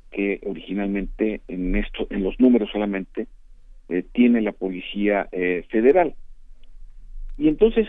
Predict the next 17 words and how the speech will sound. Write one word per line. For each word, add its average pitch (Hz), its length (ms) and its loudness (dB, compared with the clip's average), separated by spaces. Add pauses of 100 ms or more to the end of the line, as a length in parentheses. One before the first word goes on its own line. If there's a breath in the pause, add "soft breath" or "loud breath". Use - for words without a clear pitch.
en 147 300 4
el, 135 280 2
en 120 220 0
el 120 160 0
momento, 151 800 0
la, 101 360 -2
hay 120 160 -2
que - 100 -2
recordar 117 480 -2
que 104 220 -2
la 95 300 -4
primera 113 340 -2
vez 113 120 0
que - 120 -16
es 107 40 -20
desplegada 104 560 -2
la 82 380 -6